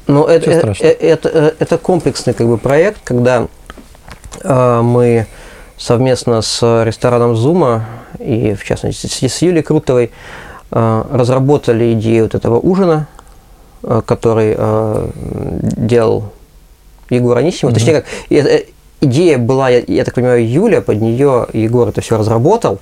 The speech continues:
Speaker 2: Мгм.
Speaker 1: ну, меню, а я подключился уже на третьем этапе, когда, э, у Егора появились,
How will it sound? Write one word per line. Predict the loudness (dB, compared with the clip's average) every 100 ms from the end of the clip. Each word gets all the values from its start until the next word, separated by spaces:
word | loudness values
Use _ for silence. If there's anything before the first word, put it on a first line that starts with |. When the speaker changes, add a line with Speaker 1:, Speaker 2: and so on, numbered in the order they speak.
| -4
Speaker 2:
Мгм. | -2 0 0
Speaker 1:
ну, | 0 -2
меню, | 0 2 2 2 0
а | 0
я | -2
подключился | -2 -6 0 0 0
уже | 0
на | 0
третьем | 0 0 -2
этапе, | 2 0 0 -2
когда, | 0 0 2 0 -2 -16 -20 -20 -8
э, | -2 0 2 2 0 0 -4 -14 -20 -8
у | -2
Егора | 0 2 2 2
появились, | 0 0 2 2 2 2 2 0 -4 -12